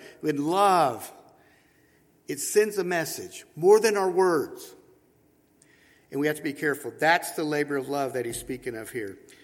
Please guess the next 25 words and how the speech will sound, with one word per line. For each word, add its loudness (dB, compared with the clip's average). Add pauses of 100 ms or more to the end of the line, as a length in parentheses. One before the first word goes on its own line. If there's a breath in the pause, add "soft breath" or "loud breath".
(140 soft breath)
Next, 2 (1040 soft breath)
hope 4
that 4
endures. 0 (320)
A -4
hope 0
that -2
endures. -6 (520 soft breath)
Oh, 2
we 4
missed 2
the -6
faith, 2
didn't 0
we? -4 (640 soft breath)
Go 2
back 6
up 4
to -2
faith. 0 (120)
Why 0
didn't -6
someone -4
say 2
something? -4